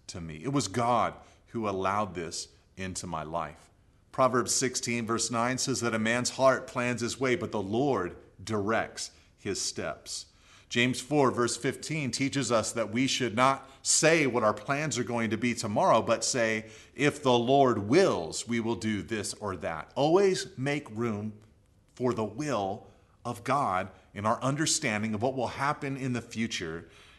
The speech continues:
in our lives. And this was Joseph. He rested in the sovereignty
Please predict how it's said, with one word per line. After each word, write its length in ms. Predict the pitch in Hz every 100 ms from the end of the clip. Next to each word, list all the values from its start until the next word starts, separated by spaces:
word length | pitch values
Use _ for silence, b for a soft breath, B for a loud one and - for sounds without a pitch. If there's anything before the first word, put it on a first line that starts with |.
| B
in 180 | 98 95
our 180 | 90 90
lives. 500 | 104 120 90 - - b b
And 200 | 110 117
this 280 | 139 170 170
was 220 | 175 123
Joseph. 560 | 107 135 143 143 107 -
He 140 | 165
rested 800 | 135 101 147 160 - 113 95 95 B B -
in 140 | 120
the 80 | 113
sovereignty 840 | - - 107 107 110 107 113 107